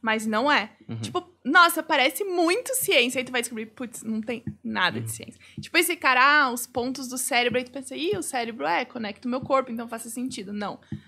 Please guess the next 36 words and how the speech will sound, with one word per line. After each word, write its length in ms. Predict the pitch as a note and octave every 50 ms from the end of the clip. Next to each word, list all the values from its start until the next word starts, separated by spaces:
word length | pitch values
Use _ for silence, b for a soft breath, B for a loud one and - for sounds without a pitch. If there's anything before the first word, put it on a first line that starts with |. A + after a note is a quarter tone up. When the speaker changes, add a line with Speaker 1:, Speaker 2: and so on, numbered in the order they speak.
| B B B
Speaker 1:
Aí 120 | - -
tem 120 | D#4+ D#4+
uma 220 | D#4 D#4+ E4+ D#4 D4+
outra 540 | C4 B3 C#4 E4+ F4+ - D#4 B3+ G#3 F3+ - - B B B B B _ _
também, 440 | - C4+ B3+ B3 B3 A#3 A3+ A#3 C4 C4+
que 140 | - - D4
é 80 | B3
a 200 | A3+ A3+ A3 A#3+
do 720 | A3+ G#3+ G#3+ C4 C4 B3+ B3 B3 B3 A#3+ A#3+ A#3+ A#3+ A#3+ A#3 -
Theta 240 | - C#4 C4 - F#4 F4
Healing. 420 | C4 A#3 G3 F3+ F#3+ G3 - - _ _ _ _ _ _ - -
Speaker 2:
Hum. 500 | A#2+ A#2 B2 B2 A#2+ A#2 A2+ G#2 F#2 F2+ - _ _ _ _ -
Speaker 1:
Beijo 420 | - A3 A#3 G3 F#3 A#3 A#3 B3+ B3
para 180 | - B3+ G3+
os 100 | A#3 G#3
meus 240 | A3+ A3 G#3+ A3 G#3+ -
fãs 220 | - G3+ G#3 A3+
do 120 | G3+ C4
Theta 260 | - - A#3 G#3+ - A3
Healing. 200 | A3 A3 G3+ -
Eu 100 | - A#3
sou 140 | C4 - C#4+ C4+
muito 280 | A#3+ B3+ C4 - F#4+ F4+
odiada 540 | D#4+ B3+ B3+ C4 A#3 A3 A3 G#3 G#3+ G3+
pelas 380 | E3+ - G3+ A#3+ A#3 A#3 C4+ B3+
pessoas 320 | C4+ C#4 B3 - A#3+ A#3+ A#3
do 100 | B3+ A3
Theta 280 | A3 A3 G#3+ G#3 G#3+
Healing, 240 | A#3+ B3 G#3 G3 F#3+
assim, 180 | F#3 G#3 - A3
elas 300 | G3+ G3 G3 G#3 A#3 A#3 B B B B B B B
me 140 | - A3+ A#3
odeiam 420 | A3+ G3+ G#3+ A3 B3+ E4+ F#4+ F4+
muito, 400 | E4+ D4+ C#4 B3+ A3+ A#3 B3 B3
porque, 480 | G#3+ - C#4 B3 A3 B3 B3 A#3+ B3+ C#4+ B B B B B B B
ah, 340 | - A3+ A#3 A3 A3 G3+ A#3